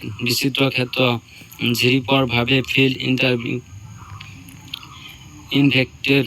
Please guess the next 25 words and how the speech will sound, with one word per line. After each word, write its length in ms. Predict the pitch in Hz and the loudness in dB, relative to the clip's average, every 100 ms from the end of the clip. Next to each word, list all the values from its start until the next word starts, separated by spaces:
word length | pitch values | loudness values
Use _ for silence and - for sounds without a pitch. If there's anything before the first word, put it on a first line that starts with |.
| - | -2
পদৰ 300 | - 123 131 127 | -2 0 2 2
বা 120 | 131 | 2
কেৰিয়াৰৰ 480 | 123 127 131 127 127 | 2 4 4 4 4
নিযুক্তিৰ 460 | 127 120 123 - 127 | 2 0 -2 0 2
বাবে 240 | 120 123 | 2 2
যোগ্য 280 | 117 123 120 127 | 2 0 0 0
প্ৰাৰ্থীৰ 380 | 120 120 135 120 | 2 0 0 0
পৰা 160 | 123 | 0
আবেদন 380 | 117 120 120 127 120 - | 2 0 0 0 -2 -4
আমন্ত্ৰণ 400 | - 120 120 127 | 0 0 2 0
কা-, 200 | 123 123 117 | 0 -2 -2
জনাইছে। 460 | 113 113 104 101 95 95 - - | 0 0 0 -2 -4 -6 -12 -10
চ' 220 | - 143 | -4 0
বন্ধুসকল, 420 | 135 139 139 - 135 | 2 4 2 2 0
আপোনালোকে 380 | 120 131 123 | 2 0 0
সকলোকে 400 | 120 117 127 127 127 | 0 -2 -2 0 0
এতিয়া 180 | 123 | 2
ইয়াত 180 | 120 127 127 | 2 0 0
পঢ়ি 180 | 120 120 | 0 0
চাব 200 | 120 117 | 0 -2
পাৰে। 240 | 117 127 | 0 0
ইয়াত 160 | 120 117 | 2 2
দেখিবলৈ 320 | 120 117 123 | 0 0 -2
কি 100 | 120 | 0
হৈছে, 220 | 123 117 | 0 0